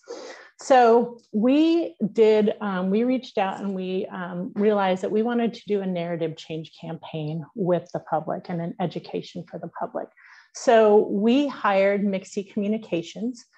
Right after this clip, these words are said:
to help us to do this work. And so over the past year with our partners at Mixte Communications, uh, Mixte has led research and a narrative campaign on social media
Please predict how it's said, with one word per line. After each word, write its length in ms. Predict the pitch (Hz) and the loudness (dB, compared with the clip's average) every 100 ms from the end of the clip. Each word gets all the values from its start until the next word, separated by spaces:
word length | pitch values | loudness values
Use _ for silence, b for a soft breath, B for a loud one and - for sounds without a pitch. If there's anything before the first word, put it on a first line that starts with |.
| b b - | b b -10
to 240 | - 196 196 | 2 4 4
help 400 | 196 202 202 _ - - | 2 -2 -4 _ -16 -4
us 240 | 190 190 - | -2 -2 -2
to 60 | 175 | 0
do 220 | 190 247 | 2 2
this 280 | 160 151 - | 0 -4 -6
work. 260 | 151 - - _ _ _ _ _ _ - - | -6 -6 -16 _ _ _ _ _ _ -18 -4
And 220 | 208 196 | 0 0
so 340 | 196 220 202 196 | 0 2 4 4
over 180 | 214 220 | 2 2
the 80 | 226 | 0
past 480 | - 269 262 - 214 | 0 -2 -2 -4 0
year 180 | 190 | 0
with 180 | 196 190 | 0 -2
our 60 | 190 | -6
partners 480 | - - 202 190 196 | -6 -10 -8 -8 -8
at 100 | 185 | -6
Mixte 400 | 185 - - - | -8 -6 -8 -4
Communications, 920 | 175 175 - 330 330 170 170 226 - B B B B B | -4 -4 -2 -2 -2 -6 -6 -6 -8 B B B B B
uh, 220 | 196 196 196 | 0 2 4
Mixte 380 | 240 240 269 214 | 2 2 -2 2
has 200 | 220 220 | 2 4
led 380 | 202 190 180 | 2 2 0
research 720 | 175 220 - 285 330 - - - _ _ b b b - | 0 -2 -2 -8 -8 -12 -18 -18 _ _ b b b -6
and 380 | 196 196 190 190 | -2 0 2 2
a 100 | 196 | 2
narrative 440 | 202 226 247 196 | 2 2 2 0
campaign 840 | - 180 170 - 185 170 180 233 254 | -4 -8 -8 -6 -4 -2 0 0 -2
on 240 | 180 180 175 | -4 -4 -4
social 400 | - 190 190 170 | -2 -2 -2 -2
media 640 | 196 226 170 165 185 214 | 0 2 2 0 0 -4